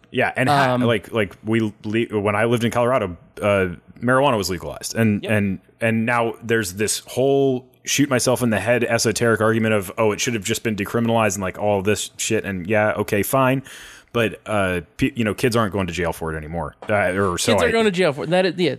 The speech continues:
Speaker 2: that, that is, like, that is a good thing to always take away is, like, someone, like, a kid, a young guy, young girl, whatever, is not gonna get locked up because a cop smelled weed in their car.
Speaker 1: Right. So
Speaker 2: That
Speaker 1: thank,
Speaker 2: is
Speaker 1: and thank,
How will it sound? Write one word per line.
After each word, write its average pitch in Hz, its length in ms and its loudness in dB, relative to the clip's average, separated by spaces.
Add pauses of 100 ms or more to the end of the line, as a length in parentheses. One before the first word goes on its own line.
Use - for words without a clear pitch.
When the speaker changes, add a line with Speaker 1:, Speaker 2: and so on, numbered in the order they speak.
Speaker 2:
that, 202 280 -2
that 208 200 2
is, 185 320 0
like, 165 180 -2
that 196 180 2
is 175 180 2
a 151 120 -2
good 170 280 0
thing 180 180 2
to 165 80 4
always 143 380 2
take 147 240 -2
away 127 400 2
is, 120 460 -8 (120)
like, 135 360 -4 (480)
someone, 214 580 2
like, 165 280 -2
a 160 80 -4
kid, 214 380 0
a 143 80 -2
young 175 280 0
guy, 165 160 2
young 160 240 0
girl, 160 280 2
whatever, 151 520 2 (380)
is 151 160 0
not 175 200 0
gonna 170 140 0
get 147 220 0
locked 156 360 0
up 135 380 0
because 135 300 -2
a 135 40 -4
cop 151 460 -2
smelled 147 400 0
weed 139 320 2
in 127 80 4
their 120 140 2
car. 113 500 -4 (300)
Speaker 1:
Right. 92 260 -2 (400)
So 90 340 0 (200)
Speaker 2:
That 156 240 2
Speaker 1:
thank, - 20 -2
Speaker 2:
is 107 240 2
Speaker 1:
and 90 80 -6
thank, 113 200 0